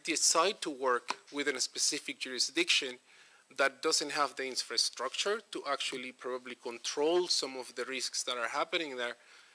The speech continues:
I, I may actually be put out of business by fraudulent activity that is coming from that country, because at some point Visa and MasterCard is gonna look at me and say, "Okay, I'm sorry,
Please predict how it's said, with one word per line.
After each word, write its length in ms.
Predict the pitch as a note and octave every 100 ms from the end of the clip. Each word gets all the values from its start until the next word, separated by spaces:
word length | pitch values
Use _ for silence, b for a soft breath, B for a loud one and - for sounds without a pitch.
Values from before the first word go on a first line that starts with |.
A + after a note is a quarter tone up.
| B B _ _ -
I, 120 | C#3+ D3+
I 120 | D3+
may 220 | D#3+ F#3+
actually 300 | F3+ - D#3
be 140 | D3+
put 260 | D3 - F#3
out 160 | F#3+ C#3
of 100 | C3
business 460 | A3 - - A2+
by 220 | - C3
fraudulent 520 | B2 - C#3+ C#3+ C3+ B2+
activity 460 | - F#3+ B3+ -
that 120 | C3+
is 160 | A2+ -
coming 260 | C#3 C3 B2
from 240 | - B2
that 240 | B2 A#2 -
country, 320 | G#3 - C#3
because 300 | A#2 C3 A#2
at 120 | B2+
some 180 | - D#3
point 360 | D3+ D#3+ D#3+ C#3+
Visa 260 | D#3 -
and 120 | C3 C3+
MasterCard 560 | E3+ F3+ D#3 C#3 B2+
is 140 | C3 -
gonna 220 | C#3+ C3+
look 240 | C#3+ E3
at 160 | E3+ C#3
me 80 | C3
and 120 | B2
say, 140 | C#3
"Okay, 260 | C3 C#3+ D3
I'm 140 | C3+
sorry, 400 | - D3+ D3+ B2